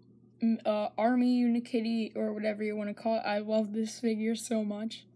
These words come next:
The amount of detailing on, like, the camouflage and everything is really cool.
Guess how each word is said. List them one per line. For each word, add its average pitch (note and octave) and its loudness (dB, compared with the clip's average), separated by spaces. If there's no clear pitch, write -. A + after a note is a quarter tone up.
The B3 6
amount C4 6
of A#3+ 2
detailing B3 2
on, G#3 0
like, G3+ -4
the G3+ -6
camouflage A3 -2
and G#3+ 2
everything A3 0
is A3+ 2
really B3 6
cool. A#3 0